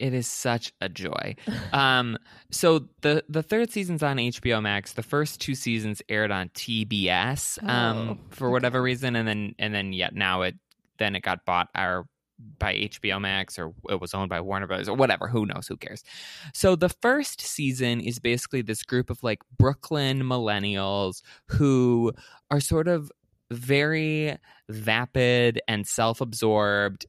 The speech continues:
Speaker 1: and sort of, like, don't really have a lot going on in their life. And so they cling on to this missing person that they went to college with that they never really knew that well, but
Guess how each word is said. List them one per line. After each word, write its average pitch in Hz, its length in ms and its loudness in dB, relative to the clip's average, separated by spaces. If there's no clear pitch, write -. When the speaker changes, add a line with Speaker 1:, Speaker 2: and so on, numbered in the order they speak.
Speaker 1:
and 107 800 0
sort 143 360 0
of, 143 120 -4
like, 120 220 -2
don't 113 200 2
really 120 200 0
have 120 140 -6
a 113 100 -4
lot 98 260 0
going 104 260 -2
on 92 220 2
in 117 120 -2
their 147 140 0
life. 160 360 0
And 131 160 -2
so 147 300 2
they 131 400 0
cling 185 720 0
on 131 440 4
to 113 240 0
this 107 640 0
missing 127 520 0
person 120 420 2
that 98 140 -4
they 101 100 -2
went 101 220 -2
to 98 80 -8
college 107 480 2
with 170 160 0
that 160 160 -2
they 143 100 0
never 139 320 0
really 110 300 -2
knew 98 320 -2
that 147 280 -2
well, 160 380 0
but 120 300 4